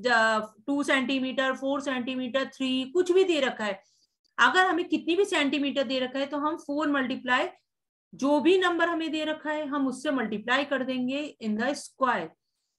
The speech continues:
And area के लिए side into side, यही same चीज, side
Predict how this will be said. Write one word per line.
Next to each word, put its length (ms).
And 280
area 420
के 160
लिए 320
side 380
into 300
side, 220
यही 460
same 380
चीज, 520
side 260